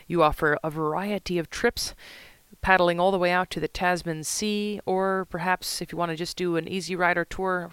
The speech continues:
for two hours around the fjord, you can get a pretty much customized trip depending on what you'd like to do.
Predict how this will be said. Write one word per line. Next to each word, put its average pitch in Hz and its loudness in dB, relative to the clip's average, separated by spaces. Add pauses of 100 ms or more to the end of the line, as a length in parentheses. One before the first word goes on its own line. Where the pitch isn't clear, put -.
(140)
for 165 -14
two - -6
hours 180 0 (580)
around 170 2
the 160 -4
fjord, 170 -2 (340)
you 175 -8
can 180 -6
get 180 -2
a 165 -2
pretty 226 -4
much 208 -4
customized 170 -4
trip - -6
depending 156 -6
on 143 -4
what 156 -2
you'd 160 -6
like 143 -2
to 151 -10
do. 143 -4